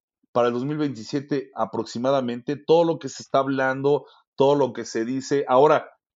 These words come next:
la pregunta, Horacio, no sé si tú lo sepas y a ver si me puedes ayudar porque yo tengo esta duda. Esto es lo que se menciona con respecto a lo que se quiere hacer con esas personas, ¿no? Los,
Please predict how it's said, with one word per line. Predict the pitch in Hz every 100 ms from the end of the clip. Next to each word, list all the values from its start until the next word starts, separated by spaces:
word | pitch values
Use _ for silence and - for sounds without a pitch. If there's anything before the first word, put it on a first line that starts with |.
| _ _ _ -
la | 135
pregunta, | 147 160 175 180
Horacio, | 170 170 185
no | 156
sé | - 143
si | 135
tú | 143
lo | 127
sepas | - 120 143 156
y | 113 107
a |
ver | 113
si | 120
me | 120
puedes | - 120
ayudar | 107 104 113 120
porque | 101 110
yo | 110
tengo | - 110
esta | 110 110
duda. | 131 131 131 - _ _ -
Esto | 208 208 254 226
es | 226 - _
lo | - 143 135
que | 127
se | -
menciona | 131 127 127 - 175 180 190
con | 185 135
respecto | 113 110 - - 110 107 113 107
a | 104 101 98
lo | 101 104 101
que | 107 107
se | - 104 98
quiere | 95 123
hacer | 131 135
con | 120
esas | 120 139 -
personas, | 123 - 131 107 95
¿no? | 104 120
Los, | 123 98 -